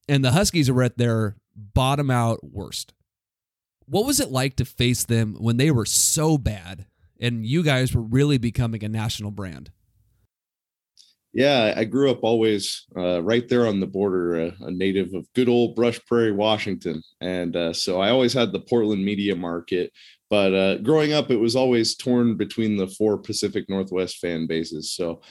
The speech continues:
Speaker 2: uh, I, I didn't really focus a lot on college football until I was really getting into my middle and high school years. Growing up, I was so focused on the N F L, and, uh,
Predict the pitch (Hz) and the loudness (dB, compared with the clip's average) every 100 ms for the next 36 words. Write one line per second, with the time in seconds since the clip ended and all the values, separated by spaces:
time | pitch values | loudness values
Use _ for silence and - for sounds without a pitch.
0 | _ _ _ - 92 90 85 - 82 117 | _ _ _ -2 0 0 -2 0 0 2
1 | 131 98 147 165 143 131 113 104 117 123 | 2 2 2 0 2 2 2 0 0 0
2 | 135 123 117 120 120 120 123 123 120 - | 0 0 0 2 2 0 0 0 0 0
3 | 123 123 123 110 90 113 107 92 95 101 | -2 0 0 0 -2 -2 0 0 -2 -2
4 | 98 98 98 95 101 98 92 92 98 98 | -2 -2 0 0 -2 -2 -2 -2 0 0
5 | 92 90 92 95 - 117 117 117 113 - | -2 -2 -2 -2 0 0 2 0 -2 -4
6 | - - _ _ 135 135 127 127 110 98 | -16 -20 _ _ 2 4 2 2 2 2
7 | - 113 107 117 104 110 - 104 95 95 | 0 0 2 0 0 -2 -4 -2 0 0
8 | 98 95 98 95 98 101 101 90 87 85 | 0 -2 0 0 2 2 0 0 -4 -2
9 | 90 85 85 | -2 -2 -4